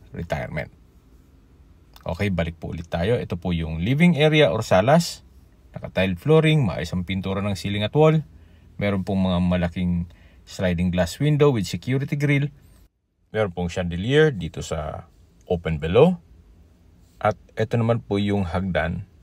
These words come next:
papunta sa dining area at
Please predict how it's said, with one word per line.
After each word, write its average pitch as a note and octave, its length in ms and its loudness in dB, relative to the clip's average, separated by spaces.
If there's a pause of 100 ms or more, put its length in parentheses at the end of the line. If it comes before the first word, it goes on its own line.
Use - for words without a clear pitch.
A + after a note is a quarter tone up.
papunta F2 560 -4
sa - 400 -6 (640)
dining C#3+ 400 4
area A2+ 480 4 (480)
at E2 240 4